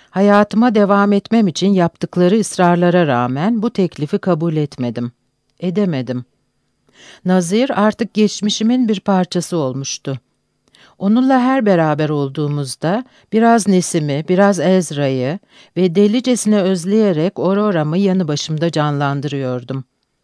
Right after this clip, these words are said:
Belki yıllar önce plazadaki o masalsı geceyi paylaşmamış olsaydık, farklı hissedebilirdim, bilemiyorum. Onu da geçmişimin, gençliğimin, çılgın, korkusuz, maceraperest zamanlarında bırakmayı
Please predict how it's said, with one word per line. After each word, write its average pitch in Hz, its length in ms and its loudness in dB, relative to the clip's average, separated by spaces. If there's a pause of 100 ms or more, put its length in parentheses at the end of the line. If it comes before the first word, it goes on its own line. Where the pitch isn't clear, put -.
(640)
Belki 247 320 2
yıllar 220 440 2
önce 160 340 0
plazadaki 190 840 0
o 185 140 -2
masalsı 180 560 0
geceyi 156 440 -2
paylaşmamış 175 720 -2
olsaydık, 147 760 -4 (300)
farklı 185 420 -2
hissedebilirdim, 180 1000 -2 (260)
bilemiyorum. 143 600 -4 (880)
Onu 202 360 0
da 160 160 2
geçmişimin, 175 880 -2
gençliğimin, 170 960 0 (320)
çılgın, 185 580 0
korkusuz, 185 760 -4
maceraperest 175 960 0
zamanlarında 147 760 -2
bırakmayı 131 760 -6